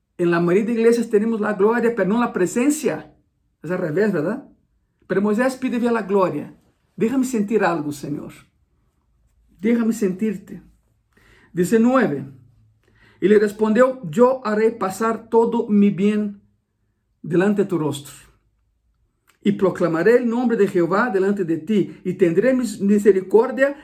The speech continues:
del que tendré misericordia, y seré clemente para el que seré clemente". Significa, "Tú no me mueves, nadie me mueve", dice el Señor. "Yo sé ser misericordioso y sé ser clemente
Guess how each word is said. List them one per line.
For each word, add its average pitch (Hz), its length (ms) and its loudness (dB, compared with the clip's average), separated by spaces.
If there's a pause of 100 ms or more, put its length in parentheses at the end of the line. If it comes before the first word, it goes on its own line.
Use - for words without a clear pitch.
del 180 300 2
que 180 120 -2
tendré 151 540 4
misericordia, 196 1040 0
y 180 80 -8
seré 208 300 2
clemente 240 680 0 (260)
para 180 400 0
el 160 220 -2
que 156 400 -4
seré 165 580 0
clemente". 185 640 -2
Significa, 185 680 -4
"Tú 233 140 -2
no 233 120 0
me 220 140 -2
mueves, 208 560 -2
nadie 208 360 0
me 202 120 2
mueve", 196 320 -2
dice 180 160 -4
el 175 60 -12
Señor. 170 340 -4 (1500)
"Yo 170 200 0
sé 220 220 2
ser 214 200 0
misericordioso 190 960 -2 (180)
y 170 60 -6
sé 208 160 -2
ser 202 240 -2
clemente 208 720 0